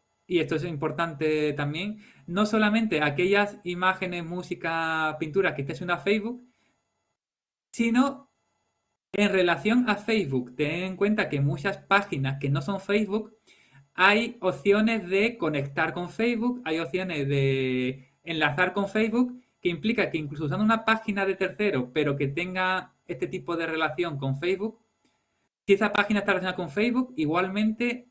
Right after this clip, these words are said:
esa música, sonido, pintura que estáis subiendo es amparada por esta misma cláusula de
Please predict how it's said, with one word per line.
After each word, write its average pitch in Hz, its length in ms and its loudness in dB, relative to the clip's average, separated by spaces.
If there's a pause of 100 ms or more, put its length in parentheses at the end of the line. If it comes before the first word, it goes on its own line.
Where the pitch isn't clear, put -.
esa 175 260 -4
música, 170 760 -6
sonido, 156 680 -6
pintura 151 680 -2 (380)
que 160 100 -4
estáis 143 260 -2
subiendo 196 540 -2 (460)
es 202 240 4
amparada 214 600 4
por 170 100 -2
esta 185 120 -6
misma 190 240 -4
cláusula 214 580 0
de 185 640 -2